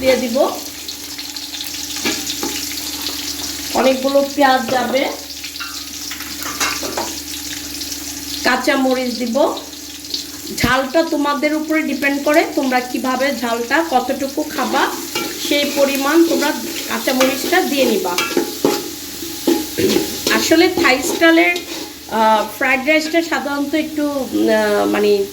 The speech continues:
ঝালটা কম হয়, একটু চিনি চিনি, মিষ্টি মিষ্টি ফ্লেভারটা আর কি আসে। আমি পেঁয়াজটা একটু হালকা সতে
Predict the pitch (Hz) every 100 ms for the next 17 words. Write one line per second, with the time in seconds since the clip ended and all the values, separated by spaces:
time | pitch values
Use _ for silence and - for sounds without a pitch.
0 | - - - 240 240 247 285 285 254 240
1 | 214 - 196 185 - - - - - -
2 | 247 320 320 - 254 262 - 269 262 262
3 | 262 - - - 302 311 330 320 311 -
4 | 302 - 226 226 240 - 233 - 226 190
5 | 170 - 170 170 - - - - - 240
6 | 277 285 - 269 277 - 294 285 302 247
7 | 233 226 294 - 254 269